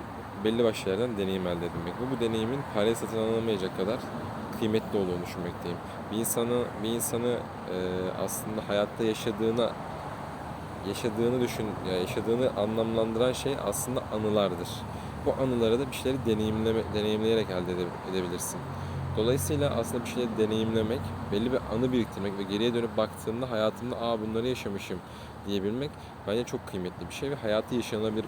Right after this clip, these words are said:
kılmakta. Deneyim girişimcilik hayatında da çok önemli. Çünkü bir şeye baktığın zaman, bir şeyi üretmeye çalıştığın zaman, bir ekiple çalıştığın zaman sürekli bir şeyleri deneyimlemen gerekmekte ki doğru yola ulaşabilesin.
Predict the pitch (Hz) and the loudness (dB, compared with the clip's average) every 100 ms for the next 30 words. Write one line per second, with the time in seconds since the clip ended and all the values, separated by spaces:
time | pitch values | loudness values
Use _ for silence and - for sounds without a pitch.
0 | - 92 87 - 90 - - - - - | -4 -4 -4 -6 -8 -8 -10 -10 -10 -10
1 | - - - - - 117 143 165 165 - | -10 -8 -8 -8 2 4 6 2 0 -4
2 | - 113 123 139 139 - 135 127 139 139 | 0 4 4 2 -2 2 4 4 4 0
3 | 104 95 92 87 87 90 - 113 - 120 | 0 -2 -2 0 -2 -2 -4 -6 0 4
4 | 117 - - - - - - - - 117 | 4 2 -6 -8 -8 -8 -8 -6 2 4
5 | 110 113 - 123 117 101 101 120 - - | 6 4 2 -2 2 2 0 -2 -6 -4
6 | 104 107 101 107 104 110 123 123 110 - | 0 0 0 4 2 2 0 0 -4 -4
7 | 95 90 95 113 120 110 101 120 127 127 | -4 -2 -2 -2 -2 -4 -4 -2 0 0
8 | 107 104 - - 120 113 90 101 165 - | 0 -2 -2 -4 -2 -2 -2 -2 -4 -10
9 | - - - - - 165 135 135 139 135 | -12 -12 -10 -6 -2 0 -2 -2 0 2
10 | 127 117 120 120 117 98 92 87 - - | 4 4 2 2 2 0 0 -6 -8 -8
11 | 113 - 147 113 107 104 113 107 104 127 | -6 -2 0 4 4 6 6 4 4 2
12 | 95 101 - 95 95 101 - | 0 -2 -2 -4 -2 -2 -4